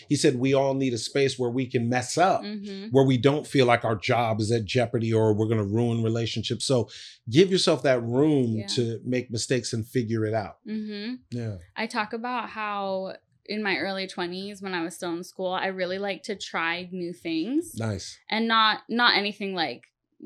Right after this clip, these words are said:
Speaker 2: you'd probably think, like, different. I did aerial, I did, like,
Speaker 1: Oh,
Speaker 2: painting, just
Speaker 1: wow.
Speaker 2: lots of different
Speaker 1: Perfect.
Speaker 2: random <laughs>
Speaker 1: That kind of thing.
Speaker 2: Yes.
Speaker 1: Yes.
Speaker 2: So I
Speaker 1: Exactly.
Speaker 2: can practice not being good at something when the stakes are
Speaker 1: Yes.
Speaker 2: low.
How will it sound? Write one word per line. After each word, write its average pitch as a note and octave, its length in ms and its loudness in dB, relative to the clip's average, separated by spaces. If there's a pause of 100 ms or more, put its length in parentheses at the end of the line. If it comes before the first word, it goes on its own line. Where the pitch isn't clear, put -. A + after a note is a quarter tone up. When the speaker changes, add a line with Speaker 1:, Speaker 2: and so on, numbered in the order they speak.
(140)
Speaker 2:
you'd F#3+ 240 -10
probably D3+ 300 -4
think, - 260 -10
like, F#3 160 -6
different. F#3+ 480 -4
I F#3 140 -4
did F3+ 360 -4
aerial, F#3 720 -2
I F3+ 140 0
did, F3+ 320 -4
like, A2+ 140 -4
Speaker 1:
Oh, - 40 -20
Speaker 2:
painting, D3 360 0 (260)
just G#2+ 120 4
Speaker 1:
wow. F#2+ 80 -4 (220)
Speaker 2:
lots B3+ 180 4
of F4+ 120 0
different C#4 260 2
Speaker 1:
Perfect. C#4+ 460 8
Speaker 2:
random - 160 10
<laughs> F4+ 80 12
Speaker 1:
That E4 100 10
kind F3 180 8
of D3 120 6
thing. C3+ 240 8
Speaker 2:
Yes. D4 120 12
Speaker 1:
Yes. F#3 540 10 (240)
Speaker 2:
So - 140 2
I C4+ 140 8
Speaker 1:
Exactly. - 440 6
Speaker 2:
can B3 80 10
practice B3+ 380 4
not G3 340 4
being G#3 220 -4
good F#3 180 0
at G#3+ 160 2
something B3+ 460 -4
when D3+ 120 2
the F3 260 8
stakes B2+ 260 4
are G3 100 0
Speaker 1:
Yes. F#3 100 -6
Speaker 2:
low. C#3+ 460 -4